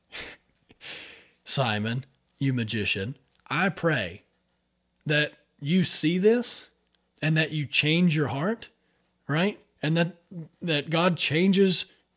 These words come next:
uh, the intent of your heart and that he forgives you for this. But I don't wanna leave this spot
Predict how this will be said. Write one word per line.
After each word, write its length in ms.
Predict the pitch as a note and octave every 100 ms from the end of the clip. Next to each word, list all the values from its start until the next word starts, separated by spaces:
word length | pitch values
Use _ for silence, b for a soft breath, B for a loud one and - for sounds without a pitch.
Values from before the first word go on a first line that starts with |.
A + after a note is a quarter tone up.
| _ _ -
uh, 240 | B2+ A#2+ A#2 _ _ _ _ _ _ D#3+
the 300 | D3+ C#3 C3
intent 480 | C3+ - F3+ G3+ -
of 160 | E3
your 120 | F3+ D#3+
heart 360 | F3+ G3+ - - _ _ _ -
and 180 | D#3
that 120 | E3 B2+
he 100 | F3+
forgives 440 | - C3+ C#3 B2
you 80 | A2
for 140 | G2
this. 380 | F2+ - - - _ _ _ _ _ _ _ _ _ _ _ _ -
But 100 | C#3+
I 100 | E3+
don't 160 | G3
wanna 180 | F#3 E3
leave 360 | C#3+ D#3+ F3+ C#3+
this 220 | D#3 D3
spot 640 | - - A#2+ F2+ - -